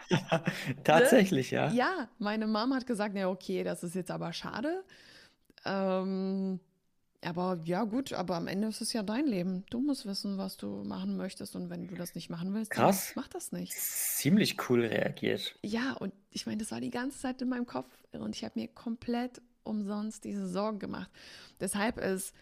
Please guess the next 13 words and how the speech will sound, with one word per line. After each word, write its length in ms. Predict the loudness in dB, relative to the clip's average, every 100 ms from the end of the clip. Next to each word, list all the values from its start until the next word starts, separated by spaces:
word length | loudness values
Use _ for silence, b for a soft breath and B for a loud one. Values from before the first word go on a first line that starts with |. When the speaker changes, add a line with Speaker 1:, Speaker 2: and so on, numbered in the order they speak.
| b b b _ _
Speaker 2:
falls 280 | -6 -6 -2
irgendjemand 920 | 2 4 2 2 0 0 0 -4 -8 -16
von 240 | -10 -6 -2
den 140 | -2
Zuhörern 640 | -4 -4 -4 -4 -4 -8 -12 _ -8
genau 560 | -4 0 0 2 0
solche 340 | 0 -2 -4 -8
Probleme 500 | -6 -2 -2 -2 -2
hat 300 | -4 -6 -10
oder 300 | -8 -8 -8
sich 180 | -8 -6
nicht 200 | -6 -6
traut 380 | -2 0 -2